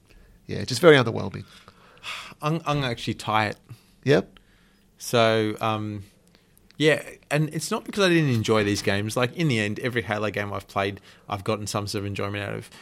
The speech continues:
Speaker 2: But these are the two I felt the least connected to. Um, even though replaying them, I've, I've enjoyed them more than I did the first time around. Um, but Halo Wars two and Halo Wa-,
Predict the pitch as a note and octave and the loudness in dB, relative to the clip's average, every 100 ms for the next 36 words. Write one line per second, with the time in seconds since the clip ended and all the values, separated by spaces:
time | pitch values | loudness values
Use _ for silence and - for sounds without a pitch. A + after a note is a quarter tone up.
0 | - - A#2 C3+ C#3+ D3 A#2+ - B2 A2 | -12 -4 0 0 0 -4 -8 -2 0 0
1 | G#2+ - G#2+ G#2+ G#2 A2 - A2 G#2+ - | -4 -6 -8 -6 -4 -4 -4 -8 -8 -10
2 | G2 A2+ G#2+ A2 - _ _ _ _ A2 | -10 -6 -4 -6 -10 _ _ _ _ -6
3 | G#2 G2+ G2+ - B2 G#2 G#2 G2+ G2 G2+ | -4 -4 -6 -6 -4 -2 -2 -2 -2 -6
4 | - G#2+ G2+ G#2 G2+ G2+ G2 - _ - | -4 -4 -2 -4 -4 -6 -8 -14 _ -8
5 | G#2+ G2 - _ _ _ _ A2 G#2 G2+ | -6 -6 -14 _ _ _ _ -6 -6 -4
6 | G#2 G2+ G2 G2+ G2 G2+ G2 G2 G2 - | -2 -2 -4 -4 -6 -4 -6 -8 -10 -8
7 | G#2 G#2 - A2+ A2+ B2+ D3+ - - - | -6 -4 -4 -4 -4 -6 -10 -12 -20 -18
8 | - G#2 G#2 G#2 B2+ B2+ B2 B2 - C3+ | -6 -4 -4 0 0 2 -2 -4 -4 -4
9 | B2 B2 B2 A#2+ | -2 -2 -2 -4